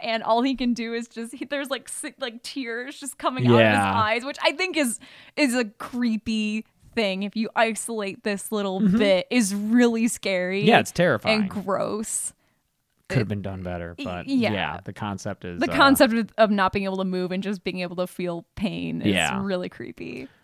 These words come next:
Speaker 2: Uh, and then Vincent comes out and kills Dalton,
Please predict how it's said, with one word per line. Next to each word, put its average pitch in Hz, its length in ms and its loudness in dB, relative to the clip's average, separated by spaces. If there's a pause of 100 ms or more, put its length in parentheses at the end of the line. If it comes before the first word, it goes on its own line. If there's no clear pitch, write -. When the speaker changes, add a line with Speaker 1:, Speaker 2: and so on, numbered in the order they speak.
(260)
Speaker 2:
Uh, 123 420 6
and 139 160 4
then 131 120 6
Vincent 113 340 2
comes 104 180 -4
out 95 100 -2
and 98 120 -6
kills 92 260 -6
Dalton, 82 420 -4